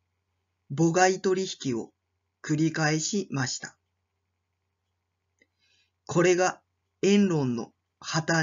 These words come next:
につながることとなったのです。エンロンの担当だったじっちゃまやジェイピー モルガンは、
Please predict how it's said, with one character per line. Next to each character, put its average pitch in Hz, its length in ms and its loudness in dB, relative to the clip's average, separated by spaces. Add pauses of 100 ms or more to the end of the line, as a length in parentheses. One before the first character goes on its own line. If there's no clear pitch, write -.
(100)
に 160 220 -4 (720)
つ 175 160 -2
な 175 160 0
が 170 120 0
る 165 140 2
こ 165 160 -2
と 214 140 2
と 127 300 -4
な 147 180 0
っ 151 100 -8
た 139 140 -4
の 117 100 -6
で 107 160 -12
す。 - 140 -20 (2500)
エ 202 160 6
ン 208 120 4
ロ 160 160 0
ン 127 120 -2
の 113 180 -8 (260)
担 170 300 -4
当 170 260 -2
だ 165 120 0
っ 160 180 -8
た - 180 -10 (720)
じ 151 140 -2
っ 156 120 -6
ち 180 120 -2
ゃ 175 60 0
ま 170 160 0
や 160 200 -2 (680)
ジ 151 140 0
ェ 180 80 6
イ 175 80 2
ピ 180 160 -2
ー 175 40 -2
モ 180 140 -2
ル 180 80 0
ガ 147 140 -4
ン 127 120 -6
は、 110 160 -14